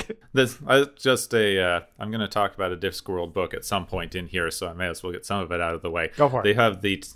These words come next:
Speaker 1: Terry Pratchett version, which is the existence of a poorly made watch implies the existence of a blind watchmaker.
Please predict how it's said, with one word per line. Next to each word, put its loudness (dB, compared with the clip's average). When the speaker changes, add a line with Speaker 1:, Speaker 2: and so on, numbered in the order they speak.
Speaker 1:
Terry 10
Pratchett 6
version, 0
which -6
is 0
the 2
existence 0
of 4
a 6
poorly 2
made 2
watch 6
implies 4
the -2
existence -2
of -4
a -4
blind 2
watchmaker. -2